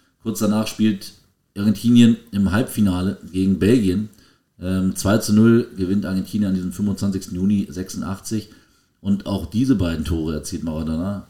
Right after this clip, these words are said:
Ähm, eins schöner als das andere, würde ich großartig. In diesem Spiel übrigens, ähm, wird dieses Foto geschossen, was man kennt,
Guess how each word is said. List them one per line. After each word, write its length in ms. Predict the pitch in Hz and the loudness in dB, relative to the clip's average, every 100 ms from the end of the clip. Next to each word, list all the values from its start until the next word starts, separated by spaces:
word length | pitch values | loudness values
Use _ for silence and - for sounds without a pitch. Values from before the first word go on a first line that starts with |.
| - | -12
Ähm, 200 | 85 85 | -10 -8
eins 240 | 85 95 | -6 -6
schöner 260 | - 95 90 | -2 -2 -2
als 120 | 76 | -4
das 120 | 85 | -10
andere, 360 | - 95 87 80 | -4 -4 -4 -6
würde 120 | 85 | -8
ich 80 | - | -8
großartig. 560 | - 104 78 78 76 | -8 -6 -6 -10 -6
In 80 | 87 | -2
diesem 200 | 110 113 | 2 2
Spiel 420 | 98 113 117 120 | 0 2 4 4
übrigens, 480 | 113 101 101 101 92 | 2 0 0 0 -4
ähm, 600 | 87 98 95 92 92 95 | -4 -2 -2 -2 -4 -4
wird 140 | 92 107 | -4 -2
dieses 180 | 92 | -4
Foto 320 | - 127 147 117 | 0 0 2 0
geschossen, 440 | 85 85 71 78 | -2 -8 -8 -8
was 160 | 76 78 | -8 -6
man 160 | 76 | -8
kennt, 320 | 87 87 127 | -6 -6 -8